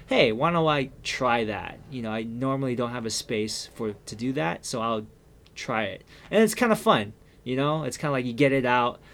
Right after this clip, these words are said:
And I didn't really have the reaction where I was, like, breaking down and crying or anything like that, but I did have kind of a reaction of, well,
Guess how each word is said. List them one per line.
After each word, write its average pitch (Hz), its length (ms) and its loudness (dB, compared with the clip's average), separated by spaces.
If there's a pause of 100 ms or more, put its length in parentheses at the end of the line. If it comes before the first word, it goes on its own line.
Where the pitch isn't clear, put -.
(640)
And 147 180 2
I 135 120 6
didn't 180 200 4
really 165 180 6
have 147 240 2
the 135 100 2
reaction 123 440 2
where 113 120 0
I 110 40 2
was, 110 120 0
like, 104 160 -4
breaking 110 280 -4
down 101 180 -6
and 104 80 -14
crying 127 320 -4
or 120 40 -4
anything 110 220 -8
like 101 120 -10
that, 101 280 -8
but 180 240 6
I 131 80 2
did 143 200 2
have 143 200 0 (220)
kind 131 260 -4
of 113 80 -6
a 120 40 -2
reaction 110 520 -4
of, 104 300 -8
well, 101 360 -8